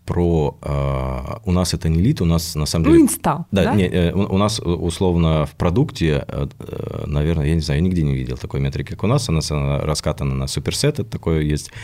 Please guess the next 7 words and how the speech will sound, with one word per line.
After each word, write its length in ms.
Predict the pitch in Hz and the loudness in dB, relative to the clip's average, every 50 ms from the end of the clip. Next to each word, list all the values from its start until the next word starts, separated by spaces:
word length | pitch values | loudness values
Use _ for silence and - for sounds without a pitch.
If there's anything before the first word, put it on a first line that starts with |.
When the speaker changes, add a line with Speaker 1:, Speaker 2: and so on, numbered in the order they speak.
| - - - - - - - | -14 -14 -16 -18 -16 -10 -6
Speaker 1:
э, 800 | - 69 67 67 65 65 65 64 64 62 64 64 62 - - - | -4 -2 0 0 0 0 0 -2 -2 -2 -2 -4 -4 -4 -4 -4
коробочное 460 | - 82 80 73 71 - - 71 71 | -2 -2 -2 -2 -2 -2 -2 -2 -2
решение. 460 | 69 69 - - 69 64 64 60 - - - - - - - - - _ - | -2 -2 -2 -2 -2 -2 -2 -4 -6 -10 -14 -20 -20 -20 -20 -20 -20 _ -4
И 360 | - 82 80 82 82 80 80 | 0 2 2 4 4 4 4
мы, 500 | 82 85 95 107 117 123 120 110 92 - | 4 4 4 4 4 2 2 2 0 0
э, 840 | - 80 80 76 76 76 76 76 73 73 73 71 69 69 - 50 - - | 0 0 0 2 2 2 2 0 0 0 0 0 -2 -2 -4 -4 -6 -6
смотрим 680 | - - - 87 95 95 - - 80 78 76 73 - | -4 -2 0 0 0 0 0 0 0 0 0 0 -4